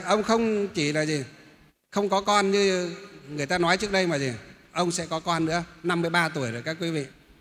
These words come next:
Và sau khi làm tu nhân tích đức, làm phúc, phát,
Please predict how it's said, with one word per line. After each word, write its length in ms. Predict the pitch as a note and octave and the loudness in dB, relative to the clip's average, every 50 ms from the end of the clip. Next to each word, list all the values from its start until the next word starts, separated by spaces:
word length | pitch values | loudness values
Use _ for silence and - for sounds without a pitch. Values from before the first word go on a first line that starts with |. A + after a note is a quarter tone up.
| _ _ _ _ _ _ _ _ _ _ _ _ _ - | _ _ _ _ _ _ _ _ _ _ _ _ _ -6
Và 80 | C#3+ | -2
sau 200 | C#3+ - F#3 F#3 | 0 2 2 2
khi 180 | F3+ G3 G3 F#3+ | 2 0 2 2
làm 520 | F3+ D#3+ D3 C3 C3 B2 A#2 A#2 A#2+ B2 - - - - | 2 2 2 2 0 -2 -4 -6 -8 -10 -12 -14 -8 -2
tu 140 | - F#3+ F#3 | 0 2 4
nhân 240 | F#3 F#3+ F#3 F3+ E3+ | 4 4 4 2 2
tích 240 | F3 G3+ G#3 G3 F3 | 0 -2 -2 -2 -4
đức, 160 | G3 G#3 F#3 | -4 -4 -2
làm 200 | E3 C#3+ A#2+ A2+ | -2 -2 -2 -2
phúc, 200 | - F3+ G#3+ G#3+ - | -2 -4 -4 -4 -2
phát, 180 | - G3 G#3 | -2 -2 -2